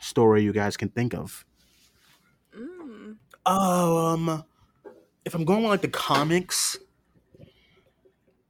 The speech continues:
Speaker 1: like, how they do that, it's just a bunch of random stuff. Like, I'm really excited for, I think, I think you're gonna, I think you're gonna really like the, the first episode,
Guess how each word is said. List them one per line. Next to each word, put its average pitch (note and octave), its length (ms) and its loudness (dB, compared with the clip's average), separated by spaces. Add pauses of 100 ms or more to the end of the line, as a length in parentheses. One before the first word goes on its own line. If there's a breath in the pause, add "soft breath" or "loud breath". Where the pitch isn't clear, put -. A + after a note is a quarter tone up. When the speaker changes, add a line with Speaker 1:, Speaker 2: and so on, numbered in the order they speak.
Speaker 1:
like, C#3 180 0
how D3 180 0
they C3+ 100 0
do C3 160 0
that, C3+ 220 0
it's C3 140 -4
just C#3 120 -6
a C#3 60 0
bunch C3+ 200 -2
of B2 80 2
random A#2+ 400 2
stuff. B2+ 240 -2
Like, C#3 80 -2
I'm F#3 160 2
really F#3+ 180 8
excited B2+ 460 4
for, A2+ 320 2 (300 loud breath)
I C#3+ 100 6
think, G3+ 240 8
I D#3+ 80 4
think G3+ 140 4 (100)
you're F3+ 60 6
gonna, D#3 160 4
I D#3 40 4
think F3+ 140 -2
you're F#3 100 2
gonna D3 200 2
really C3 200 2
like A#2 200 0
the, A2+ 180 0
the G#2+ 120 -6
first A#2 180 -6
episode, G2+ 460 -6